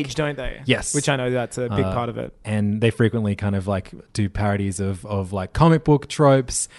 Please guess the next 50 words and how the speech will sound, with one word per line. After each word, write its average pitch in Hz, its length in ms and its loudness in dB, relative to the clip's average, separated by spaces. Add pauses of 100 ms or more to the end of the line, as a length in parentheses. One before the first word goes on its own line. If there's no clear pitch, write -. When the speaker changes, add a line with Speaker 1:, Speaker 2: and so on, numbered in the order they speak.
(120)
Speaker 2:
They 113 80 0
also 110 260 4
are, 98 120 2
like, 95 180 -2
have 95 160 -2
massive 101 400 0
love 98 260 -2
for, 98 160 -4
like, 92 180 -4
glam 101 380 -2
rock 101 260 -2
and 98 140 -4
David 92 240 -4
Bowie. 95 280 -4
So - 120 -6
there's 98 160 -4
heaps - 180 -8
of, 95 200 -4 (360)
uh, 92 140 -4
music 131 300 4
references 120 600 0
within 113 280 0
it 110 200 0
as 101 120 -4
well. 107 400 0 (360)
Uh, 101 280 -2 (240)
it's - 280 -2 (300)
just, 139 260 4
I, 117 140 4 (160)
I 113 120 2
adore 101 360 0
this 92 120 -6
show 90 260 -4
so 90 180 -6
much. 87 220 -8
I - 20 -6
love 87 180 -6
every 90 160 -4
Speaker 1:
Has 175 120 0
Speaker 2:
character. - 200 4
Speaker 1:
a 170 60 6
special 160 220 6
place 147 320 4
in 147 60 -2
your 131 120 0
heart, 123 220 0
and 123 100 -6
I 135 80 -2
understand 123 480 -4
that. - 200 -10